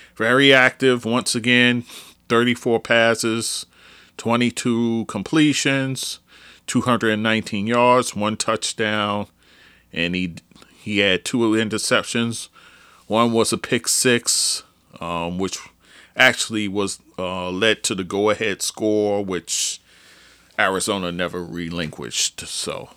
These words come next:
and he lost two fumbles. Um, and I, as I was watching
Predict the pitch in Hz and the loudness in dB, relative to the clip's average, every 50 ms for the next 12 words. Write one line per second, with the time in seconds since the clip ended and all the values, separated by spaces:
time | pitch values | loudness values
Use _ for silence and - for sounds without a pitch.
0 | _ _ _ _ - - - - - - - _ - 147 156 147 143 139 123 120 | _ _ _ _ -20 -20 -20 -20 -20 -20 -6 _ 4 6 6 6 6 4 2 2
1 | 110 104 104 - - - - 120 107 - - - 98 90 85 80 80 76 76 76 | 0 0 -2 -4 -6 -6 -6 -8 -8 -8 -8 -8 -8 -6 -8 -8 -10 -10 -8 -6
2 | - - - - - - 95 92 87 85 87 87 85 90 - - - - _ _ | -6 -6 -6 -8 -10 -10 -8 -8 -8 -8 -8 -10 -12 -14 -16 -20 -20 -20 _ _
3 | _ _ _ _ _ _ _ _ _ _ _ _ _ _ - - - - - - | _ _ _ _ _ _ _ _ _ _ _ _ _ _ -20 -20 -20 -20 -20 -20
4 | - - - - _ - 120 117 110 107 107 - _ _ _ _ - 98 101 104 | -20 -20 -20 -14 _ -4 -2 -2 -2 -2 -6 -10 _ _ _ _ -10 -4 -2 -2
5 | 98 - - _ _ _ _ _ _ _ _ _ - 123 135 131 127 - 131 127 | -2 -2 -4 _ _ _ _ _ _ _ _ _ 4 6 6 6 6 6 4 4
6 | 127 123 117 107 101 95 98 101 107 120 127 131 - - - - 147 131 127 127 | 4 2 0 -2 -6 -10 -6 -2 0 2 2 0 0 -2 -2 0 0 0 0 0
7 | 123 127 127 120 | -2 -4 -6 -8